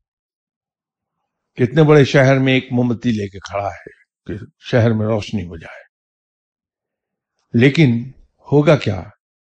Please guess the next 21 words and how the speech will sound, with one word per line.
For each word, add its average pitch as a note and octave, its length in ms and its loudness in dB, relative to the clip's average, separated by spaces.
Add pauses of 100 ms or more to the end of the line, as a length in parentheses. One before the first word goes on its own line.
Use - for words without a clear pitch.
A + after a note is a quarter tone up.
(920)
کہ A#2 120 -2
تھوڑی D#3+ 440 4
ہی D#3 40 0
دیر D3+ 280 4
میں C#3+ 260 -2
اس - 220 -8
کی C3 140 -2
دیکھا A#2+ 320 2
دیکھی G#2 460 -6 (760)
کچھ - 180 -4
اور C#3+ 180 8
لوگ C#3+ 280 6
موم C3 180 2
بتیاں A2+ 360 -2
جلا G2+ 280 -4
کے F#2+ 160 -10
باہر F#2 300 -14
آ - 60 -20
جائیں - 300 -20
گے - 200 -20 (1500)
اور G#2+ 300 -2